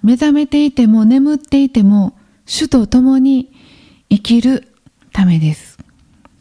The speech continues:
ますますこの方を知り、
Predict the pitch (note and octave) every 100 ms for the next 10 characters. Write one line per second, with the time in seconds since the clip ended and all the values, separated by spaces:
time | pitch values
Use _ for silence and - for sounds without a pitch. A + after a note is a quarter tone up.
0 | _ _ _ _ - _ _ _ _ _
1 | _ _ _ _ _ _ _ _ _ _
2 | _ _ _ _ _ _ _ _ _ _
3 | _ _ _ _ _ _ _ _ _ _
4 | _ - G3+ F#3 F#3 F#3 - G#3 A#3 A3+
5 | A3+ A#3 G#3+ G3 G3 G3+ G3 E3+